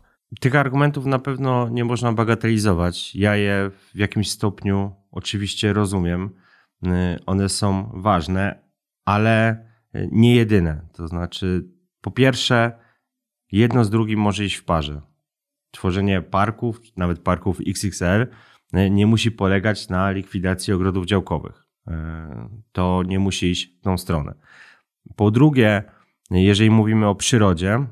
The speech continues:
no to akurat, y, z wielu analiz, badań wynika, że rodzinne ogrody działkowe, y, są terenami o największej różnorodności, e, przyrodniczej. Jeżeli chodzi o duże miasta, to właśnie na terenach,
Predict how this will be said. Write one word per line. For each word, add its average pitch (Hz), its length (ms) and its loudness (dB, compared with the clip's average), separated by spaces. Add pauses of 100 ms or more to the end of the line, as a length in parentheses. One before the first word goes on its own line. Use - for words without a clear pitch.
no 95 180 -2
to 120 140 0
akurat, 113 580 0
y, 95 280 -4 (100)
z 85 180 -8
wielu 117 380 4
analiz, 87 440 0
badań 90 360 -2
wynika, 90 380 -4
że 92 220 -2
rodzinne 98 340 0
ogrody 92 280 -2
działkowe, 92 580 -2 (520)
y, 92 120 0
są 104 260 0
terenami 101 580 -2
o 98 400 -2 (260)
największej 104 560 4
różnorodności, 87 880 0 (160)
e, 82 520 -2 (420)
przyrodniczej. 110 880 2 (200)
Jeżeli 95 320 0
chodzi 95 260 0
o 92 40 0
duże 92 300 -4
miasta, 87 420 -4
to 92 120 -12
właśnie 95 360 -4
na 95 100 -2
terenach, 95 480 0